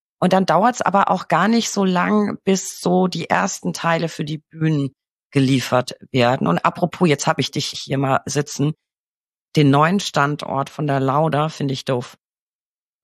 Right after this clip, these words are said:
Kannst ja einfach mal weitergeben. Ich fand das früher mega praktisch, weil ich bin klein. Ich hab kurze Beine. Und du konntest früher immer zwischen den drei Bühnen einfach hin und her hoppen.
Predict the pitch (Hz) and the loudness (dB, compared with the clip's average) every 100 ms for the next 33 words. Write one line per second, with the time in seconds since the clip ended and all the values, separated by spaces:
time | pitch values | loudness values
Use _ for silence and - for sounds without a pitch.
0 | - 196 - 170 - 147 151 - 139 - | -2 -2 0 -2 0 -2 0 0 -2 -2
1 | 143 135 127 151 214 - _ _ 156 - | -6 -2 -4 -2 -4 -8 _ _ -4 0
2 | 208 220 214 - 208 214 190 180 220 208 | 2 0 -2 -4 2 4 4 2 2 0
3 | 190 - 202 - 185 185 214 240 226 247 | -2 -2 -4 -4 -6 -2 -2 -2 0 0
4 | 196 147 151 165 _ _ _ _ _ _ | 2 2 -2 -8 _ _ _ _ _ _
5 | _ 233 226 220 - 233 - 208 - 185 | _ -2 0 -2 -2 -4 -2 -2 2 2
6 | 165 147 151 - _ _ 190 208 220 226 | 2 0 -2 -10 _ _ -2 0 2 0
7 | 240 - - 233 220 - 202 - 208 208 | -2 -6 -2 2 2 2 -2 -2 -4 -2
8 | 196 190 190 190 175 214 240 233 185 202 | 0 0 0 0 0 0 2 2 0 0
9 | 202 - 190 170 180 185 170 147 - 135 | -2 0 0 2 2 4 4 2 0 -6